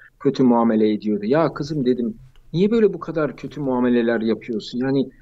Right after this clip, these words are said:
ne istiyorsun bizden ya? Nedir bu hıncın?" demiş. Ev diyor tarumar oldu. E,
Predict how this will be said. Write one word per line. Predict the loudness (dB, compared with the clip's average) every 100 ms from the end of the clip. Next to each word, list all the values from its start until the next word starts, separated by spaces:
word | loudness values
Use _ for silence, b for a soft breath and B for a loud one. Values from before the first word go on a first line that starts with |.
| B 2
ne | 6
istiyorsun | 6 4 2 2 4 2
bizden | 2 0 2
ya? | 2 2
Nedir | 2 0 -2 -2
bu | 2
hıncın?" | 2 4 4 4 0 B B _ 0
demiş. | 2 0 -4 -16 _
Ev | 2 2 2
diyor | -4 -4 -4
tarumar | -4 -4 -2 0 0
oldu. | 0 -2 -6 -10 -14 _ _ _ _
E, | _